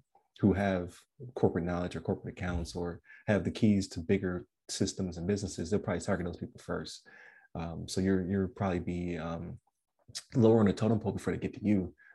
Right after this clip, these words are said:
but it's, it's gonna be out there forever, right? And, uh, as well as, uh, it makes it, uh, easier to make sophisticated, um, phishing attack, attacks, because now they know that, okay, you, uh, go to all these different websites. It makes, it gives them credibility.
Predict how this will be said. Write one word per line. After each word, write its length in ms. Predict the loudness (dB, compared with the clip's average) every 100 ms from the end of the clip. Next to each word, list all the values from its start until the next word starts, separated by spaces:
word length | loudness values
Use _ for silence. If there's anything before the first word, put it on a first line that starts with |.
| 2
but 200 | 2 2 -6
it's, 220 | -4 -4 -6
it's 100 | 0
gonna 160 | 2
be 80 | 2
out 100 | 0
there 120 | -2
forever, 360 | -8 -4 -2 0
right? 260 | 0 -2 -2 0
And, 240 | 0 0
uh, 180 | 0 0
as 180 | 0 2
well 180 | 4 4
as, 300 | 2 0 -6 _ _ _ _ _ -2
uh, 320 | 0 2 0 4
it 80 |
makes 260 | 6 6 4
it, 160 | 0 0 -12 _ _ _ _ -4
uh, 280 | 0 0 2
easier 340 | 8 8 8 6
to 60 |
make 200 | 4 0
sophisticated, 920 | -4 -2 -2 -2 -6 -2 -2 -2 -6 -10 -20 -20 -20 -8
um, 380 | -4 -2 -4 -6
phishing 340 | 4 4 4
attack, 260 | -2 -8 -12 -8
attacks, 580 | -6 -6 -4 -4 -4 -6
because 300 | -8 -4 0
now 160 | 0 0
they 120 | 0
know 200 | -2 -2
that, 180 | -4 -4
okay, 280 | -4 -4 -2
you, 400 | 2 4 4 0 -8 -20 -20 -8 -2
uh, 260 | 0 0 -2
go 140 | 2 2
to 120 | 2
all 200 | 2 2
these 160 | 2 0
different 240 | -4 0
websites. 420 | 0 0 -4 -4
It 60 | -2
makes, 240 | -2 -2
it 80 | 2
gives 140 | 4
them 100 | 4
credibility. 680 | 0 0 0 -2 -4 -10 -14